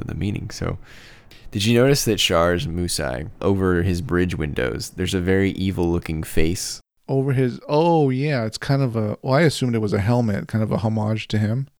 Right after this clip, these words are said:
Speaker 1: Oh, could be, but it looks inherently evil. Like, it's not a realistic military look. Again, I think it stems from the super robot, like, we, "Hey, we need this guy to look evil."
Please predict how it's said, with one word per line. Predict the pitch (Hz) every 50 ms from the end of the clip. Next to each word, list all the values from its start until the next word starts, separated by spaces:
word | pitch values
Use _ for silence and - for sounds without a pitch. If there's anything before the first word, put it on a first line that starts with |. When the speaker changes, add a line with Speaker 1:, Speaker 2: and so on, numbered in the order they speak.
| _ _ -
Speaker 1:
Oh, | 98 98 95 92 92
could | - 185 175 143
be, | 113 101 92 90
but | 87 - 104
it | 95 87 110 107
looks | 107 110 123 123 - - - - -
inherently | - - 104 98 95 110 110 110 107 104 98 98 98
evil. | - 71 92 92 80 - 71 71 - - - - -
Like, | - 85 85 87
it's | 92 87 - -
not | 98 95 98 95 92 - -
a | 95 90
realistic | 85 90 90 90 87 87 90 85 - - - 82 - -
military | 87 87 87 87 87 80 - - 101 82 82 82 78 76 76 - - -
look. | 87 80 80 69 - - - - - - - - -
Again, | - 120 117 127 117 92 90
I | 98
think | 107 120 117
it | 117 110
stems | - - - 117 107 104 98 95
from | - - 98 92
the | 85 87 85 85
super | - - 110 98 98 90
robot, | 85 90 87 82 85 87 85 82 55 60
like, | 78 80 85 - -
we, | 92 92 90
"Hey, | 101 95 82
we | 85 92 95
need | 95 95 90
this | 92 90 -
guy | - 87 85 80
to | - 80
look | 78 - - -
evil." | - 85 80 - - 98 -